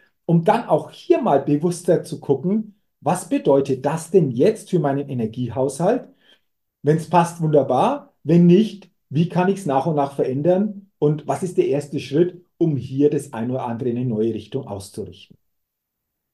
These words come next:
Das waren jetzt fünf Bereiche als Inspiration, als Impuls, wirklich mal drüber nachzudenken, weil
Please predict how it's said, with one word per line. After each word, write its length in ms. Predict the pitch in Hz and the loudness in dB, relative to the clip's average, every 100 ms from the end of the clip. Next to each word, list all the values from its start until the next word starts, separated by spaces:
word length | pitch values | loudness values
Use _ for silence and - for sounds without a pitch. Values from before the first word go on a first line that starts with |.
| _ _ _ _ _ _ - | _ _ _ _ _ _ -2
Das 200 | 165 170 | 0 2
waren 240 | 190 254 | 0 4
jetzt 220 | 214 214 | 4 2
fünf 300 | 247 277 - | -2 -4 2
Bereiche 600 | 196 170 180 180 87 - _ _ | 4 6 4 2 -6 -12 _ _
als 220 | - 151 214 | -2 0 0
Inspiration, 960 | 175 202 190 180 - 208 127 87 - - | 0 4 6 6 4 4 4 0 -10 -6
als 160 | 135 190 | -4 -2
Impuls, 680 | 143 139 185 285 - - _ - | -2 4 6 6 0 -14 _ 2
wirklich 380 | 147 233 240 226 | 4 4 0 0
mal 160 | 208 | 2
drüber 260 | 196 175 160 | 2 2 2
nachzudenken, 1040 | 135 160 - 185 180 185 170 202 226 - _ _ _ | 0 -4 -4 -2 0 0 0 -4 -4 -10 _ _ _
weil 400 | 143 160 147 | 4 4 2